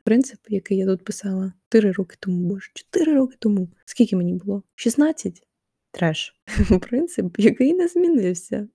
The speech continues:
Живемо один раз. Але зараз ця фраза набрала якогось іншого підтексту, тому що тоді, ну, живемо один раз, і живемо один раз. А тут я вже з іншого боку, що дев'яти життів нема. Що я тут писала? Ага, я б-, я пишу тут, цитую.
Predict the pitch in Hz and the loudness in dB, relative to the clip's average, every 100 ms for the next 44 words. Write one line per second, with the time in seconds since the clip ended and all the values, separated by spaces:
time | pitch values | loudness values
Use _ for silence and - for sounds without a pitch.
0 | _ 202 185 190 190 190 247 339 _ _ | _ -2 0 0 0 -2 -4 -8 _ _
1 | - 185 208 214 170 170 - _ - 180 | -2 0 2 0 -4 -8 -14 _ -6 -4
2 | 226 269 254 - - _ - - 190 170 | -2 -2 -4 -10 -20 _ -16 -6 -6 -4
3 | 175 175 190 214 262 233 208 196 - 247 | -4 -4 -4 -2 -2 -2 -6 -6 -6 -4
4 | 254 - 202 - - - 170 - - - | -4 -4 -8 -12 -12 -10 -10 -12 -14 -8
5 | 226 254 - 233 269 285 240 233 233 202 | -6 -6 -6 -4 -2 -2 -2 -2 -2 -4
6 | 185 190 247 277 - 190 185 180 175 180 | -4 -4 -6 -6 -6 -4 -4 -4 -4 -4
7 | 190 233 - _ - 170 240 262 - 185 | -6 -8 -10 _ -10 0 0 0 -4 -2
8 | 196 226 220 202 233 196 170 175 - - | -2 -2 -4 -2 -4 -4 -6 -8 -12 -12
9 | 175 170 185 185 233 233 208 - 226 208 | -10 -4 -4 0 0 0 -2 -6 -4 -2
10 | 185 202 262 208 _ - 240 185 170 170 | -2 -2 -4 -6 _ 0 2 2 -4 -8
11 | - - 196 190 _ _ 196 175 160 175 | -6 -8 -8 -10 _ _ -2 0 -2 -6
12 | - 202 202 208 202 190 175 180 170 - | -8 -6 -4 -2 -2 -4 -8 -8 -8 -10
13 | - 185 180 | -6 -4 -4